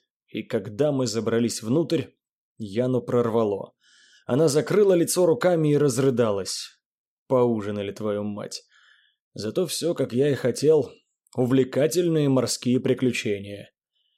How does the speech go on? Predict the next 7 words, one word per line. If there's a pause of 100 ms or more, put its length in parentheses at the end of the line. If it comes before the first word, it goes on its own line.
(160)
Еще
через
минут
двадцать
поднялись
на
борт.